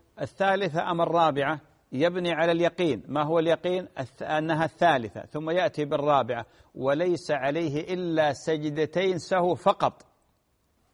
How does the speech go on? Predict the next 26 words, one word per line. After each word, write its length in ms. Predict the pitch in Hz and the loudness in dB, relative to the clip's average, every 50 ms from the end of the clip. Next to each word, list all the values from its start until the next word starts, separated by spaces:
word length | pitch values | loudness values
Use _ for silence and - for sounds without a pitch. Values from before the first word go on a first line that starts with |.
| _ _ _ _ _ - | _ _ _ _ _ -2
أكثر 400 | 208 214 - - - - 180 170 | -2 -2 -2 -4 -2 -2 -2 0
من 160 | 170 175 170 | -2 -4 -6
خطأ 340 | - - 185 147 - 175 160 | -4 -2 -2 0 2 2 0
في 60 | - | 0
الصلاة، 580 | 165 143 - - - 147 139 135 123 127 131 127 - _ _ _ _ _ _ - 143 | -2 -8 -8 -2 0 2 2 4 4 2 2 -2 -6 _ _ _ _ _ _ -6 -4
إذا 220 | 139 135 151 147 | -2 0 0 -2
سجد، 400 | 131 - 196 214 185 196 180 160 | 0 -2 -2 -2 0 0 0 2
إذا، 420 | 156 160 151 156 151 151 147 143 | 2 0 2 0 2 2 4 2
إذا 260 | 151 - 151 139 139 135 | 2 0 -2 -2 -2 0
أراد 360 | 123 143 151 175 196 196 180 | 0 0 2 2 2 2 0
الإنسان 440 | 180 175 180 160 - 175 165 170 160 | -2 -4 -4 -8 -6 -4 -4 -4 -4
أن 140 | 156 151 | -4 -2
يسجد، 320 | 165 185 175 - - 175 151 | -2 -4 -4 -4 -6 -6 -6
ما 300 | 139 139 151 180 196 202 | -4 -4 -2 0 0 2
يسجد، 520 | 214 214 - - - - 190 185 170 - - _ _ _ _ _ _ _ - | 0 0 -2 -2 -6 -4 -4 -4 -4 -8 -16 _ _ _ _ _ _ _ 0
آه، 140 | 143 143 | 0 0
أربع 360 | 139 - - 185 180 170 165 147 | 2 2 0 0 0 0 -2 -2
سجدات 520 | - - 170 156 156 165 165 160 143 - | -2 -4 -4 -2 0 2 2 2 2 0
ولا 200 | 160 151 151 147 | -4 -4 -4 -4
خمسة، 340 | - 156 151 143 - - 151 | -2 -4 -4 -4 -4 -4 -2
لا، 140 | 160 170 160 | -2 -2 -2
يكفيه 480 | 170 170 160 - - 208 208 180 175 | -2 -4 -4 -4 -6 -4 -2 -2 -2
سجدتين، 680 | 151 - 170 160 151 151 147 156 139 - 180 190 180 156 | -2 -2 -2 -4 -2 -2 -2 -2 -2 -2 -2 -2 -2 2
بارك 320 | 156 156 151 143 - - | 2 4 4 2 2 0
الله 180 | 127 120 117 101 | -2 -2 -2 -2
فيك. 320 | 92 104 92 - - - | -4 -6 -12 -14 -16 -20